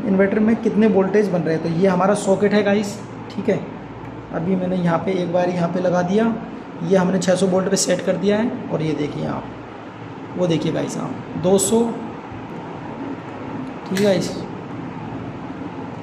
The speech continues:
ये देखिए आप दो सौ छप्पन वोल्टेज हमारे इन्वर्टर में बन रहे हैं।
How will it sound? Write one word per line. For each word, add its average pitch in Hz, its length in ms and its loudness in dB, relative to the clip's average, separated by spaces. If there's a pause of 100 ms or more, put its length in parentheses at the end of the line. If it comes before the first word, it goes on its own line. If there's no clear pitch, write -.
(1600)
ये 175 140 2
देखिए 151 340 0
आप - 840 -6
दो 196 140 6
सौ 220 120 4
छप्पन 202 380 2
वोल्टेज 185 380 4
हमारे 175 300 4
इन्वर्टर 180 500 2
में 240 480 0
बन 165 140 2
रहे 147 240 0
हैं। 131 160 -2